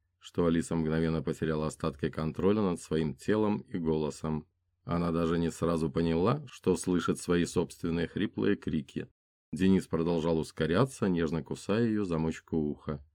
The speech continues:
Она вцепилась ногтями в его напряжённую спину, оставляя отметины, и задрожала, проваливаясь в яркий искрящийся оргазм. Денис догнал её через мгновение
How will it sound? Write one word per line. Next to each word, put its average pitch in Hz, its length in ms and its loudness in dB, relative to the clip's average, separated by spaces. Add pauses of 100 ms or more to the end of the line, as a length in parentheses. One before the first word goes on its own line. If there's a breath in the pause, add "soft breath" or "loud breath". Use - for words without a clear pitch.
(120)
Она 85 240 0
вцепилась 85 560 -2
ногтями 82 480 -2
в 73 80 -6
его 78 200 -2
напряжённую 78 760 -2
спину, 127 580 0 (360)
оставляя 78 640 -2
отметины, 113 760 0 (380)
и 87 100 -2
задрожала, 80 1000 0
проваливаясь 76 680 -4
в 76 40 -4
яркий 110 460 0
искрящийся 78 760 -4
оргазм. 73 600 -6 (340)
Денис 110 340 8
догнал 92 420 4
её 87 160 2
через 80 380 0
мгновение 95 840 2